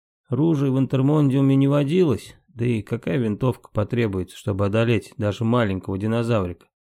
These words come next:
тонн так в три весом. Тут уж пушка нужна. Выйдя из ворот замка, Мановарт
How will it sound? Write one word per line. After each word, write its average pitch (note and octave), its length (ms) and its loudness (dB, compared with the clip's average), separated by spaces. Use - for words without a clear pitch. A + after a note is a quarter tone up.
тонн A2 360 -2
так - 260 -6
в - 100 -20
три B2 220 0
весом. G#2+ 480 -4
Тут - 220 -8
уж C#3+ 140 -6
пушка A2 400 -2
нужна. G2 420 -4
Выйдя C#3+ 320 0
из C3 120 2
ворот B2+ 300 2
замка, C3 480 0
Мановарт A#2 680 -2